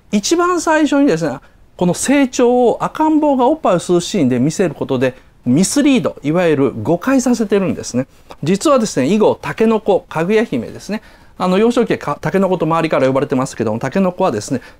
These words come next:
セックスを暗示する場面でのみ大きく成長するという特徴があります。えー、例えばですね、一-、あの、この次にですね、タケノコが大きくなったのは、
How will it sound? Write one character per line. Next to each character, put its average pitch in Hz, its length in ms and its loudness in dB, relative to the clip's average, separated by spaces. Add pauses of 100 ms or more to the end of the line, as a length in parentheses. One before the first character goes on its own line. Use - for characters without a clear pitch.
セ 359 240 -2
ッ - 60 -4 (100)
ク 247 100 0
ス - 160 -2
を 120 120 2
暗 208 240 2
示 240 180 2
す 233 80 -2
る 208 100 2
場 196 180 0
面 180 220 2
で 113 140 0
の 165 240 4
み 233 180 2 (240)
大 226 200 2
き - 120 -14
く 123 120 -6
成 151 240 -2
長 151 140 0
す 143 120 -4
る 131 100 -6
と 101 80 -8
い - 20 -4
う - 20 -20
特 110 200 -8
徴 131 180 0
が 110 80 -2
あ 110 40 -2
り 110 80 -2
ま 104 120 -6
す。 - 140 -14 (500)
え 170 120 2
ー、 196 340 0
例 302 80 2
え 220 40 2
ば 143 120 2
で 110 100 0
す 123 140 -6
ね、 139 280 0 (2500)
一-、 214 320 -4
あ 185 140 2
の、 190 100 0
こ 294 160 -2
の 330 100 2
次 330 260 0
に 269 60 4
で 170 100 4
す - 120 -6
ね、 135 80 0
タ 180 140 -4
ケ 202 120 -2
ノ 202 120 0
コ 190 120 0
が 175 120 2
大 196 180 4
き - 100 -8
く 127 120 -4
な 139 140 0
っ - 100 -8
た 113 140 -4
の 123 140 0
は、 139 200 -2